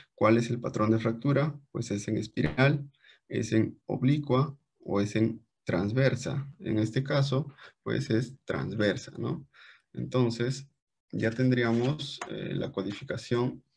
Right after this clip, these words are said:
eh, para este caso, que sería tres dos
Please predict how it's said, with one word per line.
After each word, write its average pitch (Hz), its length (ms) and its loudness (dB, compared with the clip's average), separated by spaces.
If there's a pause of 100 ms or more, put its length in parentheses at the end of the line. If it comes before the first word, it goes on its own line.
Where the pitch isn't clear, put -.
(720)
eh, - 500 -12
para 101 220 0
este 127 260 0
caso, 135 460 -2
que 120 100 -4
sería 117 400 2 (220)
tres 113 260 0
dos 131 380 -4